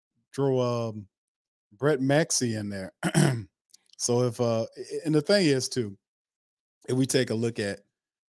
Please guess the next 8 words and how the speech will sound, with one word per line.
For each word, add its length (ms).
the 80
Saints, 380
Leroy 380
Glover's 640
here, 220
then 140
you 100
say 340